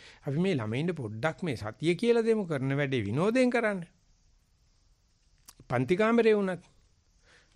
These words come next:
ගණිත විනෝදේ වුණත්, භෞතික විද්‍යා විනෝදේ වුණත්, උපවන විනෝදේ වුණත් පන්ති කාමරේ කරලා දෙමු. එතකොට ඒ ළමයා ගුරුවරයාට ප්‍රිය කරාවී, පන්තියට ප්‍රිය කරාවී, විෂයට ප්‍රිය කරාවී.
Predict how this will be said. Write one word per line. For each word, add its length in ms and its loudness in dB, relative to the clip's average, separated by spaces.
ගණිත 260 2
විනෝදේ 480 4
වුණත්, 300 -2
භෞතික 300 2
විද්‍යා 300 2
විනෝදේ 420 0
වුණත්, 460 -6
උපවන 360 4
විනෝදේ 440 4
වුණත් 300 0
පන්ති 240 -8
කාමරේ 300 -4
කරලා 280 0
දෙමු. 220 0
එතකොට 240 -2
ඒ 80 2
ළමයා 300 0
ගුරුවරයාට 480 0
ප්‍රිය 220 0
කරාවී, 320 -2
පන්තියට 460 0
ප්‍රිය 160 0
කරාවී, 320 -2
විෂයට 340 2
ප්‍රිය 220 0
කරාවී. 460 -4